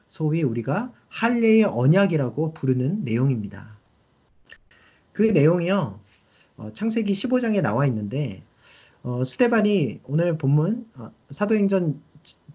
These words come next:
칠 장 육 절과 칠 절에 요약해 놓았습니다. 우리 바로 앞에, 팔 절 바로 앞에 나와 있는데요. 어, 함께 보겠습니다.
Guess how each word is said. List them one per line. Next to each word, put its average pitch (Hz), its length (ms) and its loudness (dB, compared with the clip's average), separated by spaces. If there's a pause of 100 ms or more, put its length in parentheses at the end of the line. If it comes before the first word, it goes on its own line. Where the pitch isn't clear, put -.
(400)
칠 220 220 -2
장 202 200 2
육 139 160 2
절과 202 340 4
칠 277 200 -2
절에 185 300 -2
요약해 180 340 2
놓았습니다. 92 720 -6
우리 104 140 -14
바로 117 260 -10
앞에, 123 320 -12
팔 185 160 -10
절 165 160 -6
바로 131 240 -4
앞에 120 220 -4
나와 113 240 -6
있는데요. 117 400 -8
어, - 880 -16
함께 202 360 -2
보겠습니다. 120 720 -4